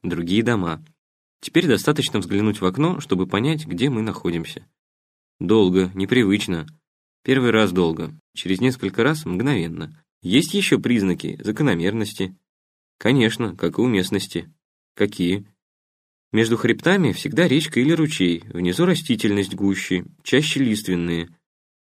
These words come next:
Нет, признаки зданий. Лифты привязаны к опорным линиям. В торцах фрагментов всегда лестницы. Туалеты, как правило, у входов и у запасных лестниц. Если коридор перекрыт, то на этаж выше или ниже почти всегда переход.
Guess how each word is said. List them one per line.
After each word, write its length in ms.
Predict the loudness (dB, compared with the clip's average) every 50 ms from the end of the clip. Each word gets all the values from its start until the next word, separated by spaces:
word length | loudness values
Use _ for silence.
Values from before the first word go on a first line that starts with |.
| -10 -4
Нет, 320 | -2 0 2 0 0 -2 -8 _ -2
признаки 400 | 0 0 2 2 0 0 0 2
зданий. 500 | 2 4 2 2 2 -2 -4 -8 -12 -16 _ _ _ _ _ _ _ _ _ _ -2
Лифты 420 | 2 2 2 2 2 0 -2 -2
привязаны 540 | 0 0 0 2 4 4 2 2 0 0 0
к 60 | -2
опорным 420 | -2 0 0 0 2 2 2 2
линиям. 520 | 2 2 0 0 -2 -4 -8 -10 -14 -18 _ _ _ _ _
В 140 | -20 -10 -4
торцах 380 | -2 -2 -2 0 0 -2 -2 -2
фрагментов 600 | -2 0 0 2 2 0 0 -2 -2 -6 -8 -8
всегда 280 | -10 -10 -4 -2 0 2
лестницы. 640 | 2 2 2 0 0 -2 -6 -6 -6 -8 -10 -10 -12 _ _ _ -2
Туалеты, 440 | 2 4 4 6 6 4 2 0 0
как 180 | -2 -2 -2 0
правило, 380 | 0 2 2 2 2 2 2
у 80 | 0 0
входов 460 | -2 -2 0 0 0 0 -2 -4 -6 -6
и 60 | -4
у 100 | -2 -2
запасных 520 | -2 -2 -2 -4 -4 -2 -2 -4 -2 -2
лестниц. 460 | -2 -2 -2 -2 -4 -8 -10 -12 -14 -20 _ _ _ _ -4
Если 320 | -2 0 0 0 0 0
коридор 420 | 0 2 2 2 4 4 2 2 2
перекрыт, 560 | 2 0 0 0 0 0 0 0 -2 -4 -14 _
то 120 | -4 -2 0
на 160 | 2 2 2
этаж 280 | 2 2 0 0 0 0
выше 300 | 0 0 0 0 0 2
или 100 | 2 2
ниже 280 | 0 0 -2 -2 -2 -2
почти 320 | -2 -2 -2 -4 -8 -8
всегда 300 | -6 -4 -2 0 0 0
переход. 560 | 0 0 -2 -2 -2 -2 -2 -4 -4 -4 -6